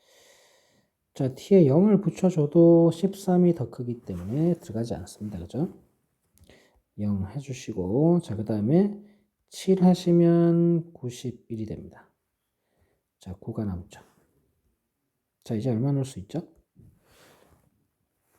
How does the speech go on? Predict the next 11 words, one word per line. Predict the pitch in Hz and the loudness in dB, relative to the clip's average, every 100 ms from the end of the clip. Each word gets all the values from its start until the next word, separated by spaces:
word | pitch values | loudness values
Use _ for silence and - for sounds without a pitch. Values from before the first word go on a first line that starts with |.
| _ _ - - - - - _ | _ _ -20 -20 -20 -20 -20 _
십삼 | - - - - 185 185 190 | -16 -16 -14 2 4 6 4
곱하기 | 147 - - 117 98 95 143 170 180 175 180 180 180 175 - - _ _ _ _ _ _ 131 | 2 -6 -10 -10 -8 -8 -4 -2 0 -2 0 0 2 0 -2 -14 _ _ _ _ _ _ -4
육을 | 131 156 160 | 0 2 4
해야겠네요. | 127 85 73 - - | 2 -2 -10 -20 -20
칠 | - - 160 151 | -8 2 2 2
하면 | 120 | -4
구십일 | - 120 110 101 | -8 -12 -10 -10
되니까. | 87 85 - 67 95 156 190 - _ _ _ | -12 -12 -16 -12 -2 -2 -2 -6 _ _ _
그러면 | - 95 131 175 - _ _ _ - | -12 -6 -2 -2 -4 _ _ _ -10
칠십팔 | 143 131 - - - 98 | -6 -6 -6 -14 -12 -10
됩니다. | 85 82 - | -10 -12 -16